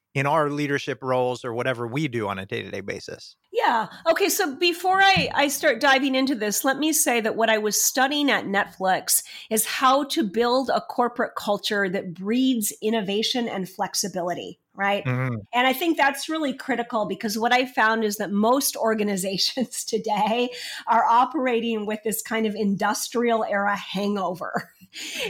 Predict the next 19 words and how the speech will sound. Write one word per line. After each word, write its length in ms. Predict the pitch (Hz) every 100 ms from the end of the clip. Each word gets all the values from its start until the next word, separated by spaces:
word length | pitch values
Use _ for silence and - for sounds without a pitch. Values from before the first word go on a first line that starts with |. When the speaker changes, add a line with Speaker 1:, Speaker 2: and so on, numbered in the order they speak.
| -
Speaker 2:
And 460 | 254 247 240 -
what 160 | 247 285
I 80 | 294
mean 260 | 311 370
by 140 | 370 262
that 440 | 240 220 233 240
is 220 | 226 226
that 240 | 240 233 - -
their 220 | 214 254
corporate 460 | - 285 285 285 -
culture 720 | 233 226 - 196 240 254 - _ _ _ -
is 220 | 254 233 190
built 420 | 175 254 277 277
around 380 | 233 214 214 214
these 240 | 208 -
principles 840 | - 240 262 247 190 180 185 175
of 160 | - 196 -
error 340 | 226 233 254 254
prevention, 920 | - 190 196 220 - 320 349 359